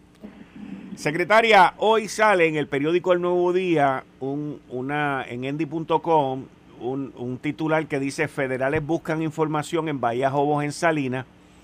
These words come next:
Funcionarios fueron vistos hoy en el área en controversia por construcciones en terrenos que el Departamento de Recursos Naturales asegura que son parte de una reserva natural del gobierno federal".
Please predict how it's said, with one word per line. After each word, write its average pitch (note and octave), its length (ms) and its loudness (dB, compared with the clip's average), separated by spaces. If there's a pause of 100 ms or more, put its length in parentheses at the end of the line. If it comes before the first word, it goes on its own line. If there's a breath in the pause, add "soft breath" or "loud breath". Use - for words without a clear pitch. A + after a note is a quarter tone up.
(500 loud breath)
Funcionarios C3+ 680 -2
fueron D3+ 340 0
vistos D3+ 580 -2 (200)
hoy D#3 460 4
en C3 180 -4
el B2+ 140 -4
área D3+ 560 2
en D3 160 -4
controversia D#3 800 0
por C3+ 220 -4
construcciones B2 600 -4
en C#3 100 -4
terrenos C#3+ 440 -4
que C3 160 -4
el A#2+ 140 -6
Departamento A2+ 580 -6
de C#3+ 40 -6
Recursos D3 380 -6
Naturales D#3 520 -2
asegura B2 440 -6
que C3 120 -8
son B2+ 180 -6
parte C3+ 360 -2
de C#3 60 -2
una C3+ 140 -2
reserva C3 400 -4
natural D3+ 400 -2
del D3+ 120 -4
gobierno A#2 420 -8
federal". G#2+ 420 -10